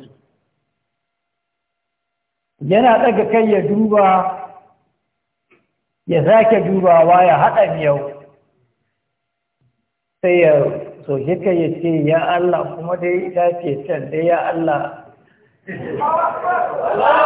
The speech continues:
Allah ya ce, "Ɗan Adam me ke cuta maka, me ke damunka?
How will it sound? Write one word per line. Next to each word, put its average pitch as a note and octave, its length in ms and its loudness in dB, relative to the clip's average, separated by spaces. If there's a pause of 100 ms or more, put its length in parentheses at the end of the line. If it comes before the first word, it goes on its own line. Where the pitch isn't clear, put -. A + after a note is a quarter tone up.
(1900)
Allah A3+ 320 4
ya - 120 0
ce, G#3+ 140 2
"Ɗan B3+ 160 0
Adam A#3+ 380 0
me A3+ 120 2
ke G#3+ 380 -2
cuta A#3+ 360 2
maka, F#3+ 280 -2
me F3+ 180 -2
ke F#3 200 0
damunka? F3+ 840 -2